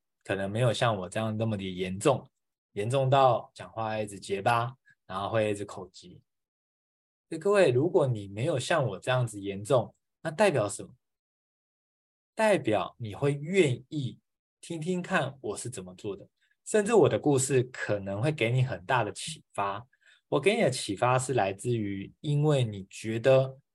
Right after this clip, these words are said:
我过去比你更严重，可是呢，我却也突破了。当我突破了，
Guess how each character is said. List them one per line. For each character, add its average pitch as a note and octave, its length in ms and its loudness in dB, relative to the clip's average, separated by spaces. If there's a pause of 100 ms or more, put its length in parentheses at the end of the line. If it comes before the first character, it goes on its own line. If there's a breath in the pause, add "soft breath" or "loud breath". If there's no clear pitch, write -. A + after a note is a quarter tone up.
(180)
我 B2+ 480 2 (380)
过 D#3+ 220 6
去 C#3+ 280 -4
比 B2+ 240 -6
你 C3+ 140 -4
更 A#2 360 -6
严 G2+ 260 -10
重， G#2+ 280 -2 (240)
可 - 160 -12
是 - 200 -4
呢， D3 300 0 (340)
我 G2+ 180 -6
却 D#3 240 -2
也 G2 140 -6
突 - 240 -8
破 - 340 -6
了。 - 140 -18 (1120)
当 A#3 180 2
我 C3 100 4
突 F#3 240 2
破 F3+ 280 6
了， - 180 -2